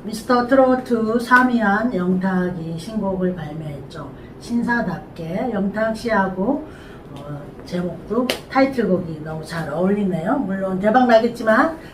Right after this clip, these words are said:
타로 카드로 한번 뽑아보겠습니다. 어떤 식으로 대박 나는지. 셋, 넷, 다섯,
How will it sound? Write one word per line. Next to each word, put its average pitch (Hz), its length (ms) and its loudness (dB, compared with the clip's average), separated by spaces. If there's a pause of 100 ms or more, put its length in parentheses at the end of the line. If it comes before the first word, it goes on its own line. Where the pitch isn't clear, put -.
(160)
타로 302 200 6
카드로 262 320 4
한번 208 540 0
뽑아보겠습니다. 214 1120 2
어떤 202 240 -4
식으로 190 400 -4
대박 180 300 -4
나는지. 170 600 -6 (760)
셋, 147 640 -10 (1120)
넷, 180 220 -6 (1300)
다섯, - 500 -14